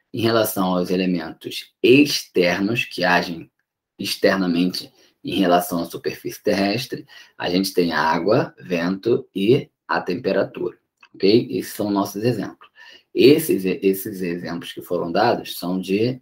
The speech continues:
fatores naturais que transformam ou influenciam na transformação da paisagem. E a gente tem os fatores sociais.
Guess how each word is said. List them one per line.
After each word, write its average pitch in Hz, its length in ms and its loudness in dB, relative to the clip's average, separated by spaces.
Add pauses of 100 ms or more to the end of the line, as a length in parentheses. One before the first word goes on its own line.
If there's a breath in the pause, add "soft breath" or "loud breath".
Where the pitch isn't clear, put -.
(100)
fatores 110 680 2
naturais 104 680 0
que 98 160 -10
transformam 117 1000 0 (340 soft breath)
ou 117 220 6
influenciam 110 800 4
na 107 120 0
transformação 98 680 -4
da 101 100 0
paisagem. 101 560 0 (640 soft breath)
E 117 100 8
a 120 60 6
gente 123 320 2
tem 127 360 6 (560)
os - 100 -8
fatores 113 540 2
sociais. - 920 0